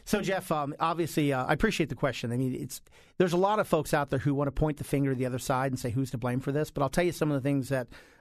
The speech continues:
um, I certainly believe in to bring jobs back here, and, and you're not gonna like to hear it, frankly, because, uh, you know, we're gonna have to look at changing our tax system. We're gonna have to reduce our corporate taxes to be more competitive.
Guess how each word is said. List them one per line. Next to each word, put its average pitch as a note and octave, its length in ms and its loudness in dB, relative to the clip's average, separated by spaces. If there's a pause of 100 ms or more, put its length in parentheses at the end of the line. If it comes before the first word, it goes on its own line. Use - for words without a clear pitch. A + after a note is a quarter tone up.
um, B2 280 2
I D3 180 2
certainly D3+ 340 0
believe C3 280 0
in D3 140 2
to C#3+ 60 0
bring C3 200 0
jobs B2+ 300 0
back C#3+ 220 0
here, D3+ 280 0
and, B2 300 0 (180)
and C3+ 160 -6 (240)
you're E3+ 140 4
not F3+ 140 2
gonna D#3 140 2
like D3 180 0
to B2 80 -4
hear A#2+ 180 0
it, - 100 -12
frankly, B2+ 460 -4 (320)
because, D3 380 0
uh, C3 320 0 (180)
you D#3 80 2
know, D3+ 60 2
we're E3 100 2
gonna F3 160 0
have D#3 240 0
to D3+ 80 2
look C#3+ 220 0
at C3+ 200 -2
changing C3+ 380 -2
our A#2+ 60 -2
tax C3+ 320 -2
system. D#3 340 -2
We're C#3 120 -2
gonna C3+ 80 0
have B2 80 -4
to B2+ 60 -6
reduce C3 300 -2
our - 80 -6
corporate C#3 320 -4
taxes D3 440 -4
to - 60 -12
be B2+ 100 -2
more C3 160 0
competitive. C#3 500 -4